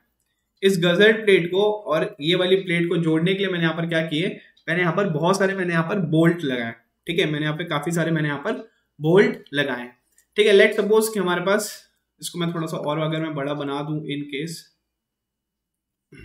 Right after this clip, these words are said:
ठीक है, तो मैं यहाँ पर बोल रहा हूँ let's suppose मैंने यहाँ पर, मैंने यहाँ पर काफी सारे मैंने यहाँ पर क्या किए, मैंने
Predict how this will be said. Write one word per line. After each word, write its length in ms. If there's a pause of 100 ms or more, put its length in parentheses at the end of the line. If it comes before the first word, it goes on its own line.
(280)
ठीक 160
है, 100
तो 520
मैं 60
यहाँ 80
पर 140
बोल 140
रहा 100
हूँ 80
let's 220
suppose 280
मैंने 160
यहाँ 120
पर, 280 (840)
मैंने 180
यहाँ 160
पर 140
काफी 300
सारे 200
मैंने 180
यहाँ 120
पर 80
क्या 140
किए, 180
मैंने 200